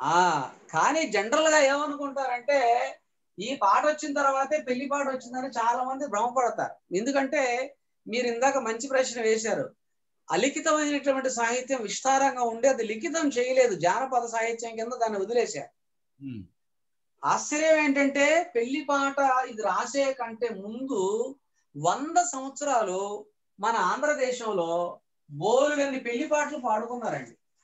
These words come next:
Speaker 1: దురదృష్టవశాత్తు ఏంటంటే ఆ పెళ్లి పాటల్లో ఇంచుమించు ఒక పది, ఇరవై పెళ్లి పాటలు తప్పించి ఏ పెళ్లి పాటలు లిఖితం కాలేదండి.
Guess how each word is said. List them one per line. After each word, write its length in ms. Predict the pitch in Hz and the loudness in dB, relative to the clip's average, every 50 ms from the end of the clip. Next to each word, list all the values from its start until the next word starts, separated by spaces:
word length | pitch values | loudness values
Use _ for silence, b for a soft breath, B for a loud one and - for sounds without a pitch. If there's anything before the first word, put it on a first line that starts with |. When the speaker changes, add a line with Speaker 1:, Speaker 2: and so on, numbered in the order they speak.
| _ _ 143 | _ _ -8
Speaker 1:
దురదృష్టవశాత్తు 880 | 151 180 220 247 294 311 311 - - 311 285 269 226 277 269 262 262 262 | -4 -2 0 0 0 0 -2 0 -2 -2 -2 -2 -4 -6 -6 -6 -6 -8
ఏంటంటే 640 | 240 226 220 208 208 202 277 302 320 330 359 - - _ _ _ _ _ _ _ _ _ - | -10 -10 -10 -10 -8 -4 0 0 2 0 0 -6 -12 _ _ _ _ _ _ _ _ _ 0
ఆ 140 | 185 196 202 | 2 2 2
పెళ్లి 360 | 202 202 196 202 247 302 285 | 2 2 0 0 2 2 2
పాటల్లో 460 | 311 302 294 285 285 277 269 269 262 | 2 2 2 2 0 0 0 2 0
ఇంచుమించు 680 | 254 220 214 240 240 - 277 277 269 247 226 - 262 262 | 0 0 -2 -6 -4 -2 0 0 0 0 -2 -6 -4 -4
ఒక 460 | 247 254 247 226 220 220 208 - - | -2 0 0 -2 -2 -2 -8 -4 0
పది, 380 | 185 185 180 254 277 285 269 | 0 0 2 2 0 0 2
ఇరవై 300 | 240 226 233 247 247 247 | 4 4 4 4 2 0
పెళ్లి 340 | 240 - 196 185 202 233 262 | 0 -2 -4 -6 -4 -6 -4
పాటలు 420 | 254 254 240 240 240 226 220 190 180 | -2 -2 -2 0 -2 -4 -4 -2 0
తప్పించి 680 | 180 190 202 202 185 - 196 165 160 165 165 - - _ _ _ _ _ _ _ _ - | 0 0 -2 -2 -8 -8 -6 -6 -6 -6 -10 -12 -14 _ _ _ _ _ _ _ _ -2
ఏ 340 | 170 185 208 254 285 320 277 | 2 4 6 6 6 4 2
పెళ్లి 280 | - 269 262 269 285 | -2 -2 -2 -2 -2
పాటలు 300 | 277 269 262 254 254 254 | 0 0 0 0 0 0
లిఖితం 420 | 208 196 196 196 233 247 269 254 226 | -4 -4 -6 -4 0 0 0 0 2
కాలేదండి. 680 | 208 190 190 196 208 202 196 196 196 220 285 403 453 | 0 0 0 0 0 -2 -2 -4 -2 -4 -4 -4 -6